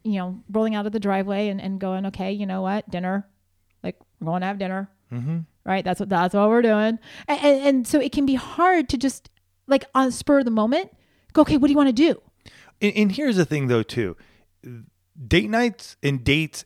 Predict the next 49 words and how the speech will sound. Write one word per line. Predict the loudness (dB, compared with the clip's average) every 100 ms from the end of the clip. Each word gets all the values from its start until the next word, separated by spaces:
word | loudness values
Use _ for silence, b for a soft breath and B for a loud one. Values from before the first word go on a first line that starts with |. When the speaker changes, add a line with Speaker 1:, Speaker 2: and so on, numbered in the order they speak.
| 0
Speaker 2:
ebb | 0 0
and | -6
flow. | -10 -14 -14 -18 _ -12
It's | -8
Speaker 1:
Mm-hmm. | -2
Speaker 2:
gonna | 0 0
be, | -4
depend | -2 -2 0 0
on | 0 0
where | 0
you're | 2 2
at, | 2 2 2
what | 0 0
you're | 0
doing. | 2 4 4 2 -2 -6 B B B B
Hey, | 0 2 0 b b b _ -8
sometimes | 0 0 2 2 2
it | 0 2
may, | 2 2 _
the, | -6 -6
the | -2 0
most | 4 4 2
you | 0 -2
may | 0
be | -2 -2
able | -2
to | -2
get | -2 -2
in | 0 -4
is, | -4
is | -2 -2
a | -2
coffee | -4 -2 -2 -4 -8
date. | -8 -10 -20 _ _ _ _ _ _ -8
Great. | -4 0 0 0 -4 -14 -20 _ b b
I, | -12 -12 -18 -8 -2
I |
think | 0 0
there | 2 2
are |
times | 2 -2 0 0 2
when, | 2 0 -4 B B
you | 2
know | 4
what, | 4 2 -2 -6
just | -2 -2
sitting | -2 -4 -2
at | -2
home | -2 -2 0 0